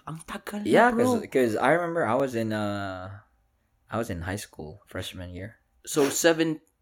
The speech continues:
Speaker 1: that was seventeen years ago. It was
Speaker 2: Mm.
Speaker 1: November thirteen, two thousand five.
Speaker 2: Yeah.
Speaker 1: And then he was found unconscious at the Marriott Hotel
Speaker 2: Yeah,
Speaker 1: in Minneapolis.
Speaker 2: I was gonna say, it, it could have been
Speaker 1: Bro, same. It's, so,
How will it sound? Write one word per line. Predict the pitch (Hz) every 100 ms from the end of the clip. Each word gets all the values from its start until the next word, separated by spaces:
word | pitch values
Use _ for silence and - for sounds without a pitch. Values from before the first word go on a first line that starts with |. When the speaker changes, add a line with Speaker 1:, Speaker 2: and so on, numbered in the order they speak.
| _
Speaker 1:
that | 165 170
was | 156
seventeen | 175 160 151 - 147 143 127
years | 127 156 147
ago. | 117 110 110
It | 123
was | 117 117
Speaker 2:
Mm. | 113
Speaker 1:
November | 123 143 151
thirteen, | - 131 127 - 110 104 110 120 - - _ -
two | 135
thousand | 139 131 127 113 107 104
five. | - 127 123 87 85 101 87
Speaker 2:
Yeah. | 87 85 104 _ _
Speaker 1:
And | 120 117
then | 113
he | 113 151
was | 131 - -
found | - 123 123 123 123 120 117
unconscious | 113 107 - 120 117 - 117 - - -
at | 104 98 - _
the | 110
Marriott | 101 98 107 107
Hotel | 113 110 - 104 98
Speaker 2:
Yeah, | 101 87 80
Speaker 1:
in |
Minneapolis. | 104 104 90 110
Speaker 2:
I |
was | 110 107
gonna | 104 104
say, | 104 98 -
it, | 131 120 - - - - -
it | 107 98 -
could | 107
have | 92
been | 92 90 87 139
Speaker 1:
Bro, | 185 185
same. | - 214 135
It's, | 160 - - _ - _ _
so, | - 135 127 123